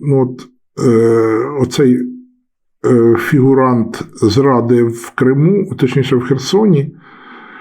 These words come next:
е, С Б Ушник, е, який тепер під сл-, під слідством, він давав, е,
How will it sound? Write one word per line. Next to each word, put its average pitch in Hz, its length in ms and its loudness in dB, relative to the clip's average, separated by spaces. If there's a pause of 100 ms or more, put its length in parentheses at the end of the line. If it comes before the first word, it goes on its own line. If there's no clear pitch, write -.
(280)
е, 113 800 2
С 113 100 0
Б 135 100 2
Ушник, 131 600 0 (320)
е, - 20 0
який 110 320 2
тепер 123 420 -2
під 120 120 -4
сл-, 123 520 0
під 123 180 -2
слідством, 127 680 -2 (680)
він 185 400 4
давав, 147 640 2
е, 160 280 -2